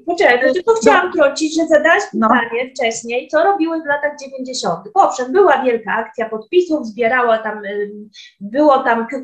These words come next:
Speaker 1: kilka milionów ich chyba zebrali tych podpisów, e, i, i to i tak nie przeszło, natomiast co robiły feministki? No, podpatrzyły, że na uniwersytetach zachodnich są jakieś tam różne studia genderowe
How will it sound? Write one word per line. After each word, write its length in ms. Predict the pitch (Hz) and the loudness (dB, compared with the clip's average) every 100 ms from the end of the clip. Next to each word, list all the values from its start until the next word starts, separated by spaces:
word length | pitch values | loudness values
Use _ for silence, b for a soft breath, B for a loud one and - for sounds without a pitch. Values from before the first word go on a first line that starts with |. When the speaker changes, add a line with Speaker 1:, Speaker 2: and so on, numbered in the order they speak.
| - | -4
Speaker 1:
kilka 300 | 311 277 220 | -2 0 -2
milionów 560 | 220 240 349 277 269 | 0 2 2 0 -2
ich 100 | 254 | -10
chyba 240 | 277 233 226 | -6 -2 0
zebrali 520 | 220 226 233 220 214 | 0 0 0 0 -2
tych 100 | 208 - | -10 -10
podpisów, 600 | 214 - 220 220 214 208 B B B B - | -14 -12 -8 0 0 0 B B B B -2
e, 500 | 240 240 240 240 233 233 - | 0 2 2 4 4 2 -4
i, 340 | 226 247 240 _ _ _ - | -8 -8 -8 _ _ _ -4
i 100 | 349 | 2
to 240 | 453 330 | 6 6
i 140 | 285 - | 4 2
tak 220 | 294 269 | 0 0
nie 100 | 254 | -4
przeszło, 420 | 226 - 370 415 302 | -2 2 2 4 2
natomiast 400 | 294 294 294 330 | 2 2 2 4
co 100 | 370 | 2
robiły 360 | - 320 302 | 4 2 2
feministki? 600 | 285 262 220 170 - - | 0 -2 -4 -8 -16 -12
No, 180 | 247 269 B B | -8 -8 B B
podpatrzyły, 680 | - 339 359 302 - 403 427 | -2 0 2 0 2 4 4
że 120 | - 285 320 302 247 262 | 4 6 6 4 0 0
na 120 | 262 | 2
uniwersytetach 840 | 269 262 262 254 - 285 285 269 226 | 2 0 0 -2 -4 -4 -2 -2 -2
zachodnich 560 | 220 233 247 254 240 | -6 -4 -6 -10 -12
są 160 | - 233 | -8 -6
jakieś 280 | 220 220 208 | -6 -8 -8
tam 180 | 208 208 | -6 -4
różne 260 | 214 214 | -4 -6
studia 360 | 208 240 226 202 | -6 -4 0 0
genderowe 580 | 202 202 233 277 277 | 0 -2 0 2 2